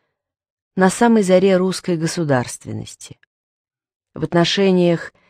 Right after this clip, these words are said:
церкви и государства мы тоже видим почти небывалую в истории православия гармонию, причём в начале киевского периода Византийская симфония почти очевидно действует под знаком влияния церкви, не государства.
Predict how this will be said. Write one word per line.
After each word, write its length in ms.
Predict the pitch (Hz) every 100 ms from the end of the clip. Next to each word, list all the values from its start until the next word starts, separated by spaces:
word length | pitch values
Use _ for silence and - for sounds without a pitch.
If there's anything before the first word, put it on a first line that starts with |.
| _
церкви 460 | - 180 180 - 160
и 60 |
государства 640 | 160 175 185 202 190 - 156
мы 140 | 175
тоже 240 | 196 185 180
видим 280 | 185 180
почти 360 | 175 175 - 190
небывалую 680 | 180 170 165 180 208 196 180
в 80 | 175
истории 400 | - 196 190 180
православия 680 | 170 165 156 185 185 175
гармонию, 680 | 165 170 175 202 180 131 123 - - -
причём 500 | - 147 165 160 151 - _ _ _
в 80 | -
начале 400 | 160 156 180 170
киевского 540 | - 175 160 - 147
периода 560 | 135 156 208 196 185 185 _ _ _ -
Византийская 720 | 143 165 196 196 233 - 214
симфония 560 | - 208 - 233 220
почти 400 | 202 185 - -
очевидно 540 | 208 - 202 214 190 190
действует 580 | 175 196 - 180 185 -
под 200 | 156 151
знаком 380 | 170 185 170
влияния 520 | 156 151 156 165 160 156
церкви, 500 | - 185 151 - 127
не 260 | 139 160
государства. 840 | 139 139 131 127 113 - - 50